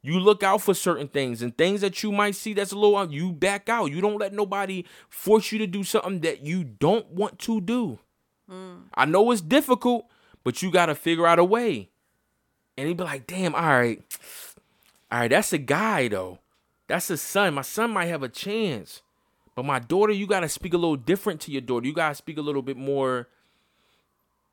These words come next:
Speaker 1: straightforward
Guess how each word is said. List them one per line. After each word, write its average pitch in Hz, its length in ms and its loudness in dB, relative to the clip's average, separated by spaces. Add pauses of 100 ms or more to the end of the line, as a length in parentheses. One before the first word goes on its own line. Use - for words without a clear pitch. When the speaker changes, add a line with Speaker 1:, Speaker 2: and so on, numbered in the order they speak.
(1160)
Speaker 1:
straightforward 214 1200 2